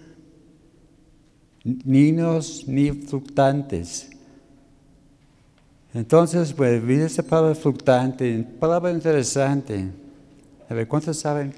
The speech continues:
lo que quiere decir? A veces estamos leyendo algo y ni siquiera sabemos lo que quiere decir, ¿verdad? Como uno viene a un, ah, libro de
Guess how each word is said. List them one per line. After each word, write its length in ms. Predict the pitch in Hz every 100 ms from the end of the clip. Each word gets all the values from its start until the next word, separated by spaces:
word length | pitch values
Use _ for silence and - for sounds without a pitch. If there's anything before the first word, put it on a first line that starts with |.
| 127
lo 140 | 120
que 140 | 120 110
quiere 260 | 113 110
decir? 560 | 90 82 - 87 78 - - - - _ _ _ _ _ _ _ _ _ _ - - _ _ _ _ _ _ _ - - - - - _
A 100 | 107
veces 180 | 135 156
estamos 320 | 170 170 147
leyendo 360 | 139 147 147 143
algo 240 | 147 143
y 140 | 127
ni 100 | 120
siquiera 340 | 123 120 139 135
sabemos 480 | 131 110 120 127 127
lo 100 | 113
que 340 | 110 110 - -
quiere 220 | 120 110
decir, 440 | 101 107 151 143
¿verdad? 440 | 104 95 110 127 135 - - - - - - - - - - - -
Como 440 | - 110 107 101 104
uno 340 | 113 123 135
viene 300 | 120 120 127
a 60 | 127
un, 360 | 113 113 117
ah, 320 | 113 98 95 92
libro 420 | 107 120 127 113
de 380 | 92 80 82